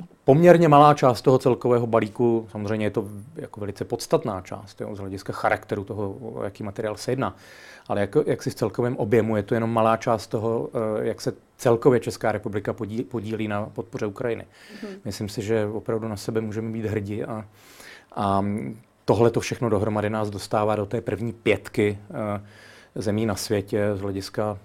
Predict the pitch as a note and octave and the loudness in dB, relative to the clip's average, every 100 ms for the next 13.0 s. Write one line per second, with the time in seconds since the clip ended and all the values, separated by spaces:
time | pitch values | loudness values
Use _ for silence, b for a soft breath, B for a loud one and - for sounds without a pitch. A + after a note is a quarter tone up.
0 | - C3 G#2+ B2+ G#2+ G#2 G#2 G#2 G2+ A2 | -10 -8 -6 -4 -2 -2 -2 -4 -4 -8
1 | - - G2+ A2+ G#2+ F#2 - - F#3+ F#3 | -6 -6 -6 -6 -6 -8 -12 -8 -6 -8
2 | - _ B B B B - G#3 A3+ A3 | -12 _ B B B B -8 0 0 0
3 | A#3 A#3 A#3 A#3 A#3 A#3+ A3+ A#3 A3+ - | 0 0 0 -2 0 -2 0 -2 -2 -2
4 | A#3 A#3 G#3 F#3+ F3+ F#3 - A3+ A3+ F#3+ | 2 2 2 0 0 -2 -2 -2 -2 -4
5 | G3 G3+ G3 G3+ G#3+ A3 - A3 A3 G3+ | -6 -6 -6 -6 -4 -4 -4 -4 -4 -4
6 | F3+ G3 A3 - - G3 - F#3 G#3 A3 | -6 -6 -8 -4 -6 -6 -6 -2 -2 -2
7 | G3+ G3 G3+ F3+ F3 F3+ F#3 F#3 - - | -6 -4 -4 -2 0 0 0 -2 -6 -16
8 | - G3+ A#3 A3+ A#3 A#3 B B - C4+ | -8 2 4 4 2 -6 B B -2 0
9 | D#4 C#4 C4 B3 B3 A#3+ G#3+ G#3+ F#3 F3 | 2 2 2 0 0 -2 0 -2 -2 -2
10 | F#3 F#3 F#3+ B3+ B3+ A#3+ A#3+ G#3+ G3 F#3+ | -4 -4 -4 -2 0 0 0 2 2 2
11 | F#3 G3 A3+ A3+ A3+ A3+ A3 F3 F#3+ - | 0 -2 -2 -2 0 2 2 0 -6 -6
12 | A3 G#3 G#3 G#3 F3+ F#3+ G#3 A#3 A#3+ - | -4 -2 -4 -4 -2 0 2 2 2 -2